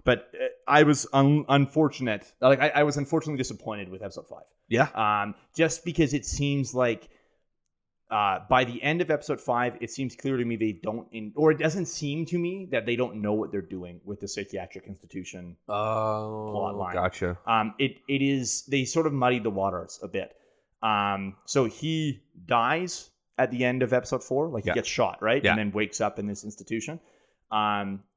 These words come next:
Speaker 1: and then the bit in episode five that you find out immediately is that he's,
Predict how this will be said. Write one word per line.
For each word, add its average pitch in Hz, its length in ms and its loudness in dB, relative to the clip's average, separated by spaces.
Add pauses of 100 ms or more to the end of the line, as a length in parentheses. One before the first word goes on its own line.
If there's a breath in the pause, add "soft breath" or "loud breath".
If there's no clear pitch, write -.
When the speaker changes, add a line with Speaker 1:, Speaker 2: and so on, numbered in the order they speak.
(100)
Speaker 1:
and 120 140 -2
then 117 140 -4
the 113 60 -2
bit 131 400 0
in 120 160 -4
episode 113 280 -4
five 107 240 0
that 104 120 -6
you 104 60 -14
find 104 200 -2
out 104 140 0
immediately 104 840 -2
is 104 220 -4
that 98 200 -6
he's, - 520 -12